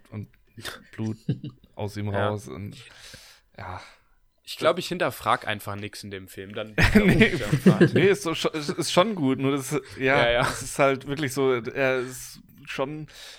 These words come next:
Speaker 1: es gibt auch viele Diskussionen, ob er zu vergewalt-, äh, zu gewaltverherrlichend ist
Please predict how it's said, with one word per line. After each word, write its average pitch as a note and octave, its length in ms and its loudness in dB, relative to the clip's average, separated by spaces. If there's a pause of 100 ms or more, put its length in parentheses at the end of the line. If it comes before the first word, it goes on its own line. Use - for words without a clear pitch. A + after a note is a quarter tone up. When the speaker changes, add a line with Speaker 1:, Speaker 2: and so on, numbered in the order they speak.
(360)
Speaker 1:
es - 160 -14
gibt F3 160 -8
auch D#3 100 -2
viele D#3+ 260 -4
Diskussionen, C#3+ 640 -4
ob C#3 120 0
er B2+ 100 0
zu D3+ 180 -6
vergewalt-, C3 920 -2
äh, A#2+ 720 -6 (260)
zu C3 260 -6
gewaltverherrlichend C3 1040 -4
ist - 320 -8